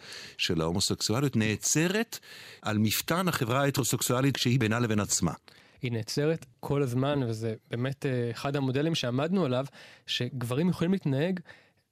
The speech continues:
Speaker 2: ב-, אה, פעולות שנראות מאוד מאוד הומוסקסואליות, למשל, קח את עולם הספורט, החיבוקים, הורדת החולצות, אה, המגע אחד בשני, אפילו קרב אגרוף, כן?
Speaker 1: מהמם.
Speaker 2: שיש בו
Speaker 1: חיבוקם של המתאגרפים, כן.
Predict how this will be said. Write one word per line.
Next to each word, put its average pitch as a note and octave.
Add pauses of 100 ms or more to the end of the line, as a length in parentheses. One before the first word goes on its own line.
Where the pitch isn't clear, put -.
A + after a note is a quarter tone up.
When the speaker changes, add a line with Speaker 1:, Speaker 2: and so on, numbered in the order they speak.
(220)
Speaker 2:
ב-, B2+ (360)
אה, B2 (100)
פעולות C#3+
שנראות C#3
מאוד D#3+
מאוד G3+
הומוסקסואליות, C#3+ (220)
למשל, B2+
קח -
את -
עולם B2+
הספורט, A#2+
החיבוקים, B2
הורדת B2
החולצות, C#3 (360)
אה, C3
המגע C3+
אחד C#3+
בשני, B2+ (340)
אפילו D#3+
קרב E3+
אגרוף, F3 (340)
כן? D#3 (240)
Speaker 1:
מהמם. F#2
Speaker 2:
שיש A#2+
בו C3 (200)
Speaker 1:
חיבוקם F#2+
של A2
המתאגרפים, D2+
כן. C#2+